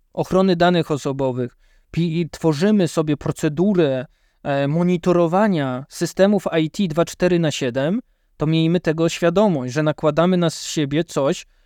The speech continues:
no, co pewnie, ale to oczywiście moje laickie zdanie, bo nie jestem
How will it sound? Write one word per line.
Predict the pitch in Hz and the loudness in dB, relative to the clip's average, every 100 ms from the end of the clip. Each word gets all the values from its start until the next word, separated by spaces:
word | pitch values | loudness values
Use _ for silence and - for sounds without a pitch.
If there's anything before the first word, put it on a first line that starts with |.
| _ _ - | _ _ -6
no, | 147 156 | -4 -4
co | - 165 | -6 -4
pewnie, | 185 156 143 143 160 240 _ | 0 0 0 -2 -2 -4 _
ale | 139 143 | -4 -4
to | 139 156 | 0 -2
oczywiście | - 151 151 - | -2 -4 -4 -2
moje | 151 156 147 | 0 2 2
laickie | 147 151 156 - 151 | 2 0 -2 -6 -6
zdanie, | 131 139 135 131 | -2 -2 -2 -2
bo | 139 | -2
nie | 139 | -2
jestem | 139 - 139 131 | -2 -4 -4 -4